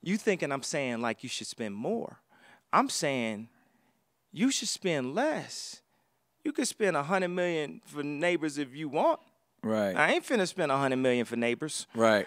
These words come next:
Speaker 2: <laughs> Facts.
Speaker 1: I need no neighbors.
Speaker 2: Right. Yeah, there's
Speaker 1: If I,
Speaker 2: definitely
Speaker 1: if
Speaker 2: no
Speaker 1: I'm
Speaker 2: neighbors
Speaker 1: dropping,
Speaker 2: out here. <laughs>
Speaker 1: if I'm, if, if I'm dropping that, I need, I need to have absolutely, look, so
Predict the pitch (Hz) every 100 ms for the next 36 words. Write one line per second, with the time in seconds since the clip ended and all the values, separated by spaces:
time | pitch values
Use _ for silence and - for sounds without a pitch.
0 | - - 110 139 110 143 - - 143 -
1 | 117 95 - - 240 269 185 139 139 170
2 | 233 262 247 247 185 123 - - - 113
3 | 104 - 101 98 95 107 151 147 139 143
4 | 147 143 147 202 285 302 254 247 247 247
5 | 208 156 143 196 175 151 143 175 170 170
6 | 156 254 - 277 190 185 - 185 160 226
7 | 262 240 254 254 254 262 269 262 - 220
8 | 247 208 - 208 214 190 175 156 175 147
9 | 139 - _ - - _ _ - 175 -
10 | 180 156 143 123 _ - - - - -
11 | 156 - _ _ _ _ - _ - -
12 | - - - 127 180 160